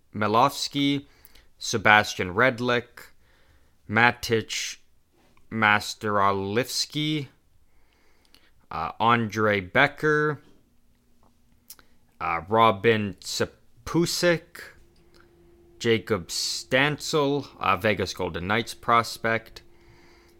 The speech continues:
Simon Slaviak, Mateusz Sapovaliev, uh, Vegas Golden Knights prospect again, Adam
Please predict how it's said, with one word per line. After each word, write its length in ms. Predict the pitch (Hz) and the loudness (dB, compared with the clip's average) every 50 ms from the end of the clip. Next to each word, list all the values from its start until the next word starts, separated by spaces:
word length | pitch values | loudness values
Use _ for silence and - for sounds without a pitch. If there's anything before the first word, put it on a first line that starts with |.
| - - - - - | -20 -20 -20 -20 -16
Simon 800 | - - - - 127 127 131 131 127 127 127 123 120 120 113 - - _ _ _ _ _ - _ | -10 -4 0 2 4 4 4 2 2 0 0 0 -2 -4 -6 -8 -10 _ _ _ _ _ -20 _
Slaviak, 920 | - - - - 117 123 139 151 135 143 160 160 156 156 156 - - - - - - - - _ _ _ _ _ _ _ - _ _ _ _ _ _ _ - - - - - - - - - | -12 -12 -6 2 6 6 6 6 6 4 2 2 0 0 -2 -6 -12 -20 -20 -20 -20 -20 -20 _ _ _ _ _ _ _ -20 _ _ _ _ _ _ _ -20 -20 -20 -20 -20 -20 -20 -16 -10
Mateusz 920 | 98 104 104 - - - 131 135 120 139 123 131 135 120 - - - - - - _ - | -6 -6 -6 -6 -2 2 4 4 6 6 6 4 4 2 0 -4 -8 -10 -12 -18 _ -18
Sapovaliev, 1900 | - - - - - 123 117 123 - - - - - 123 120 117 117 117 117 110 101 98 - - - 110 110 127 143 160 165 165 160 165 175 175 160 143 - - - - - - _ - | -12 -10 -8 0 4 6 6 6 4 2 -6 -4 0 4 4 6 6 4 2 0 -4 -8 -10 0 4 6 6 6 6 4 4 2 2 2 2 0 -2 -6 -12 -18 -20 -20 -20 -20 _ -8
uh, 200 | 87 87 87 85 | -6 -4 -4 -4
Vegas 360 | 82 90 101 101 98 95 - - | -4 -4 -2 -2 -2 -4 -4 -4
Golden 300 | - 98 90 87 90 98 | -6 -6 -4 -4 -4 -2
Knights 260 | 113 123 123 - - | -2 -2 -2 -4 -8
prospect 580 | - - 123 117 110 - - 113 101 - - | -4 0 2 2 2 0 0 -2 -2 -2 -4
again, 640 | - 87 82 - - 156 156 156 156 156 156 151 143 - - - - - - - - - - - - - - - - - - - - _ - - - - | -8 -12 -8 -2 0 0 0 0 0 -2 -4 -6 -8 -12 -18 -20 -20 -20 -20 -20 -20 -20 -20 -20 -20 -20 -20 -20 -20 -20 -20 -20 -20 _ -20 -20 -4 4
Adam 720 | 101 110 120 127 123 131 131 127 123 120 120 113 110 - | 6 8 8 8 6 4 2 2 2 -2 -2 -4 -6 -10